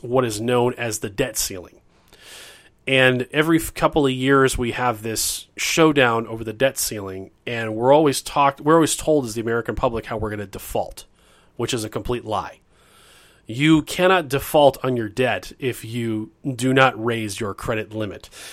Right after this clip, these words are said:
As long as you continue to pay your minimum monthly balances, you are servicing your debt, and therefore you will not default. You only default on your debt if you stop paying on it, or if you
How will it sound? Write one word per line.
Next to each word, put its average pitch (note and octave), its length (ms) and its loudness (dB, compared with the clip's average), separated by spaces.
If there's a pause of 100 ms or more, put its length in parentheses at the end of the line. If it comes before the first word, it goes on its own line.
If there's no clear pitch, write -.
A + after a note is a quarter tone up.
(120)
As A#2+ 140 -2
long D#3 180 4
as E3 140 4
you D#3 80 0
continue D#3 500 4
to C3+ 180 -4
pay D3 520 -2 (420)
your B2 280 -2
minimum D3+ 640 4 (220)
monthly B2+ 400 0
balances, A2+ 720 -2 (560)
you C3 180 2
are C3 140 8
servicing D#3+ 640 2
your G#2+ 160 -4
debt, G2+ 340 -8
and B2 180 -8
therefore B2+ 380 2
you A2+ 240 -4
will A2+ 240 -4
not A2 520 -4 (440)
default. G#2+ 560 -4
You C3+ 140 4
only G#3+ 200 8
default C#3+ 720 2
on B2+ 200 -2
your G#2 120 -6
debt C3 300 0
if B2 160 -6
you G2 80 -10
stop - 320 -2
paying B2 320 -2
on F#2 140 -18
it, - 120 -20
or C#3+ 220 2
if B2 140 -8
you B2 260 -4